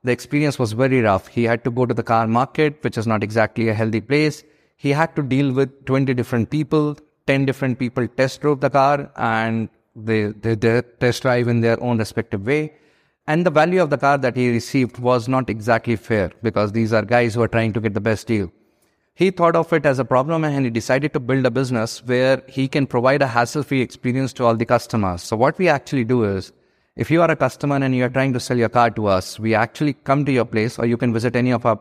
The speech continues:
nationwide branches. Uh, we evaluate your car. Our trained inspectors evaluate your car, click the photographs, and upload it in a portal that we have created.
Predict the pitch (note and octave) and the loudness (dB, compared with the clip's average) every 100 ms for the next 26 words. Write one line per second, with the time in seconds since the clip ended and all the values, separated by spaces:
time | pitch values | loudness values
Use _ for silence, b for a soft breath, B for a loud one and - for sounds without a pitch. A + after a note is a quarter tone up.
0 | - A#2 G#2+ A#2+ A2 G#2+ G#2 G#2 G2+ D#3+ | -2 -4 -2 0 0 -2 -2 -2 0 -4
1 | - _ _ _ _ _ - A#2 A2+ A2 | -6 _ _ _ _ _ -2 2 2 2
2 | A2 - B2 C3+ F3 F#3+ E3+ E3 A#2 A2+ | -2 -4 0 2 2 2 0 2 0 2
3 | G2 C3+ - G#2+ G2+ - - C3+ C3+ C#3 | 0 0 -4 -2 0 -2 -6 -2 0 0
4 | - A#2 - B2+ - B2+ A2+ B2+ C#3+ D#3 | -2 -4 -4 -6 -4 -4 0 2 2 0
5 | B2+ A#2 F#2+ G#2 A2+ - D#3 D3+ D#3 B2+ | 0 0 0 -2 -2 -2 -2 0 -2 0
6 | A2 G#2+ A2 C#3+ - - _ _ _ C#3 | 0 4 2 0 -8 -20 _ _ _ -2
7 | B2+ - D#3 E3 D#3 D3 C3+ - C#3 C3+ | -2 0 0 2 2 0 0 0 0 0
8 | B2+ A2+ G#2+ A2 G#2+ - A2 F#2+ G2 F2 | 2 0 0 -2 -2 -2 -2 -2 -4 -8